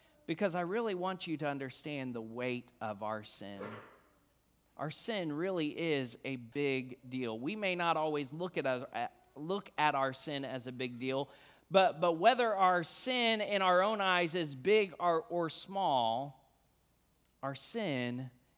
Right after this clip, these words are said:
is a big deal. Our sin is big. And so I wanted us to be reminded of the weight of our sin today. But just as I started the, those first two points with our sin, I'm intentionally beginning this last point with those two words, "our God," because as we look at this passage, we understand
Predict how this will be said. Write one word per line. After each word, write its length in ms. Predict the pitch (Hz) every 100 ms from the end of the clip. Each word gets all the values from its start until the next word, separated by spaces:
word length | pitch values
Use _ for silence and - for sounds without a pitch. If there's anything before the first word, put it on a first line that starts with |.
| -
is 160 | 139
a 60 | 131
big 240 | 127 143
deal. 220 | 143 202 143
Our 220 | 123 139
sin 500 | - 240 202 147 -
is 540 | 175 175 160 139 - - _ _ _ -
big. 300 | 180 185 151
And 140 | 147
so 100 | 196
I 60 | 175
wanted 340 | 190 254 208
us 220 | 170 165
to 80 | -
be 160 | 156 165
reminded 580 | 151 147 175 185 156 143
of 220 | 151 135
the 100 | 135
weight 380 | 139 156 160 -
of 220 | 135 123 -
our 240 | 131 123
sin 340 | 120 - 127 120
today. 460 | 123 113 110 110 - - - - _ _ _ _ _ _ _ _ _ _ -
But 120 | 180
just 240 | 196 240
as 160 | 233 190
I 80 | 180
started 480 | - 202 196 185 170
the, 280 | 170 151 156
those 200 | 170 -
first 320 | 208 202 -
two 120 | 175
points 320 | - 185 175
with 120 | 160 147
our 140 | 147
sin, 480 | - - 220 180 170
I'm 160 | 165
intentionally 600 | 160 156 254 247 - 196 180
beginning 480 | 160 156 190 180
this 200 | 160 156
last 400 | 160 170 196 190 -
point 240 | 180 156
with 120 | 156
those 220 | 160 151
two 180 | - 202
words, 300 | 175 160 151
"our 160 | 147 139
God," 440 | 139 170 160 151
because 400 | 147 - 170 160
as 160 | 165 151
we 120 | 180
look 240 | 214 277
at 80 | 208
this 180 | 175 165
passage, 540 | - 196 190 165 143
we 180 | 147 254
understand 560 | 226 180 160 202 185